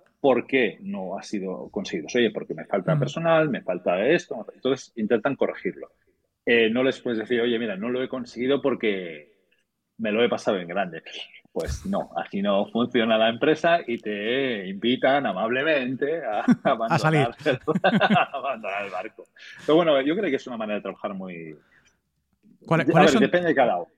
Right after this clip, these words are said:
Speaker 2: cuáles son tus
Speaker 1: Depende de cada
Speaker 2: funciones?
Speaker 1: uno, sí.
Speaker 2: Lo, ¿qué es lo que tienes que hacer tú en, en, en tu día a día para que la gente lo, lo pueda entender un poco mejor?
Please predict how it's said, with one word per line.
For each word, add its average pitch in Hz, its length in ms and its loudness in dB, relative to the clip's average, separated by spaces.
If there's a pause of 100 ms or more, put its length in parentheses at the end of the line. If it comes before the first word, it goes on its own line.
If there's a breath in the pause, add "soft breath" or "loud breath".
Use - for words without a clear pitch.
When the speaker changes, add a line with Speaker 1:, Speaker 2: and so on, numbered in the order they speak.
(240)
Speaker 2:
cuáles 175 220 2
son 220 120 0
tus 220 140 2
Speaker 1:
Depende 147 60 4
de 233 60 2 (160)
cada - 20 0 (100)
Speaker 2:
funciones? 143 40 0
Speaker 1:
uno, 151 100 -2
sí. 170 40 2 (140)
Speaker 2:
Lo, - 40 -20
¿qué - 100 2
es 196 40 6
lo 208 100 4
que 202 100 2
tienes 202 220 0
que - 80 -2
hacer 185 240 -2
tú 180 220 -4
en, 180 180 -6
en, 175 180 -6
en 170 140 0
tu 170 120 2
día 170 200 4
a 143 40 0
día 110 300 -10 (320)
para 151 180 -2
que 156 180 0
la 147 120 2
gente 156 260 -2
lo, 151 160 0
lo 147 160 -2
pueda 143 140 -2
entender 139 300 -4
un 139 60 -4
poco 135 180 -6
mejor? 117 240 -10